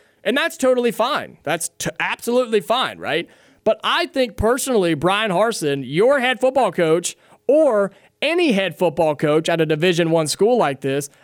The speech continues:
I think it's a great idea to have a podcast like this. I talked about yesterday the uniqueness of this. I don't know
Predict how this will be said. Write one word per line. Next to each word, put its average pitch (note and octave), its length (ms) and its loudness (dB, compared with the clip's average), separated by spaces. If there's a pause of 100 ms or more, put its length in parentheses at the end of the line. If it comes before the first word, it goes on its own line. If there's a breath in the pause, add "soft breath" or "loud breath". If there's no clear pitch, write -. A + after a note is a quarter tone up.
(140 soft breath)
I C4 100 -2
think E4+ 180 0
it's A#3+ 100 0
a G3+ 40 0
great G3+ 360 0
idea G#3+ 580 0 (220)
to F3 120 0
have F3+ 180 -4
a D3 60 -8
podcast D3+ 600 -2
like C3 220 -4
this. A2 300 -8 (260 soft breath)
I G3 80 -2
talked C#4 320 -2
about A#3 240 -2
yesterday A#3+ 460 -2
the F3 120 0
uniqueness F3+ 760 -2
of C#3 160 -12
this. D3+ 340 0 (420 soft breath)
I - 160 -6
don't F4 160 -2
know A#3 140 2